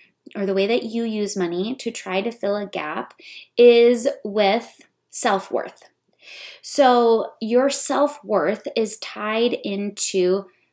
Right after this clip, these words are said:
how much you can do. Again, you are the action taker, so you tie a lot of self-worth into how much you can do,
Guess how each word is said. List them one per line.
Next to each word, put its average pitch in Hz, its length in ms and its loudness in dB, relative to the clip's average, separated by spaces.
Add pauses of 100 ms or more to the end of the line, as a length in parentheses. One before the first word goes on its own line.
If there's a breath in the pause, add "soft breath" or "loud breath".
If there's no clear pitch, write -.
(120)
how 214 140 -8
much 240 220 -4
you 190 100 -2
can 233 220 -2
do. 208 400 0
Again, 202 420 0
you 175 160 -6
are 180 120 -2
the 214 180 -4
action 254 400 -4
taker, 190 300 -6
so - 160 -4
you 208 180 -4
tie 226 280 -6
a 220 100 -2
lot 196 280 -2
of 214 120 -2
self-worth 202 840 -2
into 185 580 -2 (460 loud breath)
how 214 100 -6
much 196 280 -6
you 190 60 -10
can 190 200 -8
do, 294 440 2